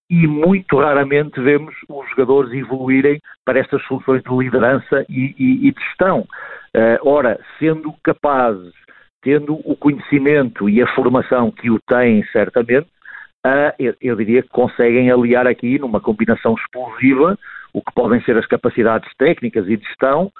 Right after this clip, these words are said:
com um profundo conhecimento, ah, porque um ex-atleta vive o futebol, de, digamos, de uma forma, ah, completamente especial, ou seja, ah, entende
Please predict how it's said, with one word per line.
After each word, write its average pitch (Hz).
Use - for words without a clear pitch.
com 139
um 131
profundo 127
conhecimento, 127
ah, 123
porque 143
um 135
ex-atleta 139
vive 123
o 139
futebol, 143
de, 120
digamos, 107
de 101
uma 110
forma, 123
ah, 98
completamente 135
especial, 135
ou 110
seja, 95
ah, 104
entende 135